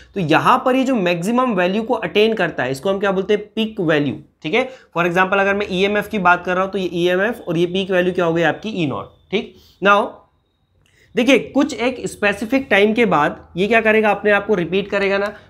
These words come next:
मतलब कि जैसे ही इस कॉइल का एक टर्न कंप्लीट होगा, फिर से वापस से आपका जो वेव फॉर्म है वो यहीं से स्टार्ट होना स्टार्ट होगी।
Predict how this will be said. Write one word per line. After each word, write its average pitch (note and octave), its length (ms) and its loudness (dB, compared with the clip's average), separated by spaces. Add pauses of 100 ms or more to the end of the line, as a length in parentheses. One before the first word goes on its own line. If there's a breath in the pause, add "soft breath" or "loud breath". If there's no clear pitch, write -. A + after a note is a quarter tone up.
मतलब G#3+ 280 2
कि A3 120 -2
जैसे E3 340 2
ही A#3 100 0
इस A3+ 140 -2
कॉइल F#3 280 0
का G#3+ 140 2
एक G#3 320 -2
टर्न G#3 180 4
कंप्लीट F#3+ 420 -2
होगा, F#3+ 220 2
फिर G3 200 -2
से G3+ 140 -2
वापस F#3 340 2
से G3 60 2
आपका F3+ 240 2
जो F#3 120 -2
वेव E3 200 -2
फॉर्म F3 240 -2
है F3+ 40 -2
वो E3+ 120 -4
यहीं D#3 240 -2
से E3 160 -4
स्टार्ट D#3+ 300 2
होना E3 180 -2
स्टार्ट D#3 320 0
होगी। D#3+ 200 -4